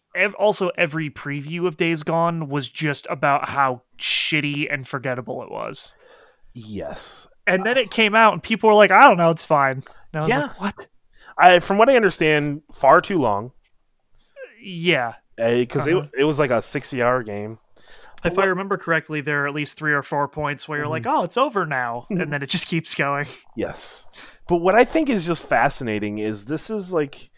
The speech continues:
Speaker 2: a studio, this was their first opportunity to make, like, an actual console game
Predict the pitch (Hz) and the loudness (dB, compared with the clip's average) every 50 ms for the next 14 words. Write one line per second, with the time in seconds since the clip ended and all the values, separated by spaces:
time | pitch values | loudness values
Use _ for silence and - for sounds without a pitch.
0 | _ _ _ _ _ _ - 139 131 - - - 160 156 151 147 139 127 123 120 | _ _ _ _ _ _ -8 -8 -8 -8 -8 -6 -6 -2 0 2 2 2 2 2
1 | 117 139 151 - - 202 190 170 156 170 147 135 - - 143 139 131 - 160 139 | 0 -2 -2 -2 -2 -2 -2 -2 -2 -2 -4 -4 -4 -4 -4 -4 -2 -2 0 -2
2 | 131 - 139 - - 131 127 123 120 113 117 113 110 107 - - 113 110 107 107 | 0 -2 -6 -10 -8 -8 -6 -6 -6 -6 -6 -6 -6 -8 -10 -12 -10 -6 -6 -6
3 | 104 - - 104 - - - - 117 120 117 113 117 - - 117 104 - - 113 | -6 -4 -6 -8 -8 -10 -14 -12 -8 -4 -4 -4 -4 -4 -6 -8 -8 -8 -6 -6
4 | 117 127 127 - 117 104 98 90 92 95 92 95 98 95 95 | -6 -6 -6 -8 -8 -10 -8 -10 -10 -12 -10 -10 -12 -12 -14